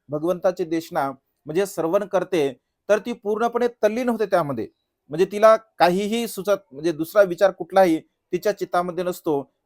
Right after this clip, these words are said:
केवळ ती धम्मदेशना श्रवण करते. आणि एवढ्यामध्ये ते चोर चोरी करतात, कारण घरी कोणी नसल्या कारणाने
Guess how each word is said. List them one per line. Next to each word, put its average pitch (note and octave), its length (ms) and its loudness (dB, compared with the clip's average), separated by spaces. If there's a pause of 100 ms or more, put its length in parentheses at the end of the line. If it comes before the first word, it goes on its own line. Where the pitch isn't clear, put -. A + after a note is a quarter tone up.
(140)
केवळ G#3+ 300 4
ती G3+ 120 -4
धम्मदेशना F3 540 -6
श्रवण D#3+ 340 -6
करते. D3+ 440 -4 (360)
आणि G#3 480 -2 (480)
एवढ्यामध्ये F#3+ 680 0
ते F#3+ 140 -4
चोर F3 260 -4
चोरी E3 260 -2
करतात, F3 320 -2 (100)
कारण E3 260 0 (360)
घरी D#3 220 0
कोणी D#3+ 220 -6
नसल्या E3 300 -4
कारणाने D#3 480 -2